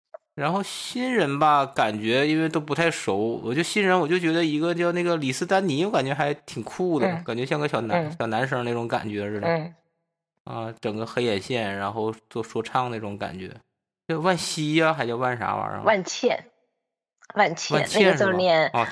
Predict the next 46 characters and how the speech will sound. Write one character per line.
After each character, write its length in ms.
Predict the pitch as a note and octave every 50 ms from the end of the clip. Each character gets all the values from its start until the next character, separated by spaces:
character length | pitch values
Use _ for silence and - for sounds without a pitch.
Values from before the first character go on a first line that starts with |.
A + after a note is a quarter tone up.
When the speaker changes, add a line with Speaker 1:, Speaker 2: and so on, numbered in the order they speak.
| - - -
Speaker 1:
有 80 | A#2+ -
个 60 | A#3+
草， 60 | -
Speaker 2:
就 0 |
那 120 | C4+ B3
个 80 | A3+ -
字 80 | A3 A3
是 100 | G#3+ F#3+
多 140 | - A3+
音 180 | A3+ A3+ A3+ A#3
字， 140 | A3+ - G3+
Speaker 1:
那 60 | F3+
个 40 | E3+
茜 40 | C#3+
是 40 |
吧？ 40 | B2+
Speaker 2:
多 140 | E3 G#3 G#3+
音 200 | G#3 G3+ G#3 A#3
字。 320 | - A3+ G3+ - - - - _ _ -
啊， 120 | - F3
不 80 | D#3+ F#3+
是， 100 | F#3 F3+
它 160 | - - G3+
是 60 | G3+
多 160 | - G#3 G3+
音 160 | G#3 G#3 G#3+
字。 240 | G3 - - - - - _ _ _ _ _ _ _ _ _ _ _ -
Speaker 1:
万 240 | F#3 F#3+ G3+ G#3
茜， 500 | G3+ - - - A#3 G#3+ F#3+ F3 D#3+ D3+ - - - _ _ _ _ _ _ -
我 60 | E3
感 160 | D#3+ E3+ B2+
觉 100 | B2 C#3+
她 100 | D3+ F#3+
不 100 | F3+ G3
轻 260 | F#3+ - - G3 F3+
易 80 | F#3+ G3
笑， 360 | F#3+ - - B3+ A3+ E3 C3+
就 100 | C#3 D3+
那 160 | D#3+ F3+ F3+
种 300 | E3 D#3+ C#3 C3 B2+ C3
淡 260 | - - C4+ C4 G3+
定 160 | F3+ F#3+ F#3 F3+
的 60 | E3+
眼 200 | D#3+ C#3+ B2+ B2
神 140 | - B2+ A#2+
儿， 340 | B2 B2+ C3 C3 C3 C#3